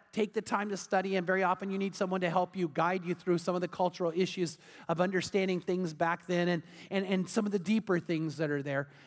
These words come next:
But, but where I'm going is this, i-, is that, that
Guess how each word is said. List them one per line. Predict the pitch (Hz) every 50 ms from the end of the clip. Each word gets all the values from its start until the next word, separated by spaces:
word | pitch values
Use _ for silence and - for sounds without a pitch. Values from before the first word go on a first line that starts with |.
| -
But, | - 202 196 180
but | 202 190
where | 175 220 254 277
I'm | 285 277 262
going | 226 240 226 214 190 175
is | 165 156 139
this, | 143 156 139 120 113 - - - - _ _ _ _ _ _ _ _ _ _ _ - 190
i-, |
is | 190 196 202 208 214 202 170 160
that, | 196 196 190 190 -
that | 208 196 190